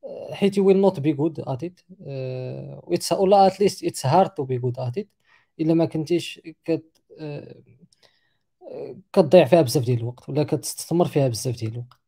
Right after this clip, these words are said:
الأغلبية، فهمتي، إلا تشوف ديال هاد الناس اللي،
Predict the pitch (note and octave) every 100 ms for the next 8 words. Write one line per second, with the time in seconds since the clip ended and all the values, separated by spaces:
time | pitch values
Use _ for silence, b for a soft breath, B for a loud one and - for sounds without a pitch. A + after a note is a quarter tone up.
0 | _ _ _ _ _ F3 G3+ F3+ E3+ C#3+
1 | D3+ D3 B2+ C#3 B2+ C3+ C3+ C#3+ C#3 C#3+
2 | B2 B2+ D3 C#3+ C3+ C3 C3+ B2 C3 B2+
3 | C3 B2 B2